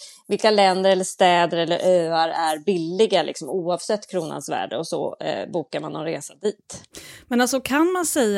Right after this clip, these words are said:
Speaker 2: nu att det kommer bli billigare i sommar? Alltså är det inte risk att vi liksom tar ut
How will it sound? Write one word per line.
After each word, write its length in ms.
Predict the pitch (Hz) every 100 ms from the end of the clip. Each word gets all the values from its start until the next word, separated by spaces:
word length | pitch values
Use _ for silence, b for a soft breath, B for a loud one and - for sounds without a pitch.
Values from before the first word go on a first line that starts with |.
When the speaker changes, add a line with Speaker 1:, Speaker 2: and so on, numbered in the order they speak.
| 196 202
Speaker 2:
nu 480 | 190 185 185 180 185
att 220 | 175 _
det 100 | 202
kommer 300 | - 262 294
bli 120 | 269
billigare 380 | 247 214 185 180
i 40 |
sommar? 360 | 180 208 175 196
Alltså 180 | 208 233
är 100 | 220
det 60 |
inte 180 | 226 214
risk 340 | 233 262 - 233
att 120 | 214
vi 180 | 208 202
liksom 260 | 196 208
tar 140 | 185 196
ut 360 | 196 196 -